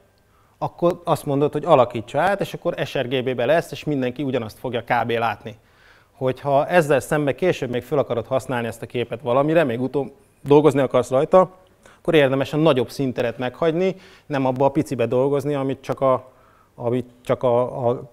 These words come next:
ott látsz a képernyődön. És nem azért, mert ugye nem látod, tehát azért, mert ha nagyobb szintér van meg, akkor amikor átalakítod egy picit a képet, akkor, akkor még,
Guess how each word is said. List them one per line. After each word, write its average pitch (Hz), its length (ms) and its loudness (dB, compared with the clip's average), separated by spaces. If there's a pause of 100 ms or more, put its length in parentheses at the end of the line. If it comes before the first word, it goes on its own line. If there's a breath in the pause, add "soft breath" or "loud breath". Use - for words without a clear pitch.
(600)
ott 143 180 -6
látsz 123 320 4
a - 40 -14
képernyődön. 120 760 0 (200 loud breath)
És - 140 -12
nem 208 180 4
azért, 139 360 2
mert 151 180 -2
ugye 160 120 6
nem 185 160 6
látod, 123 360 4
tehát - 360 -6 (920 soft breath)
azért, 147 500 2 (200 loud breath)
mert - 180 -6
ha 120 60 -2
nagyobb 156 320 2
szintér 131 400 -4
van 117 140 -6
meg, 143 260 -4 (200 loud breath)
akkor 151 320 -4
amikor 139 360 -2
átalakítod 139 760 2
egy 117 100 0
picit - 300 -6
a 113 80 -6
képet, 175 680 0
akkor, 143 560 0
akkor 151 300 -4
még, 147 180 2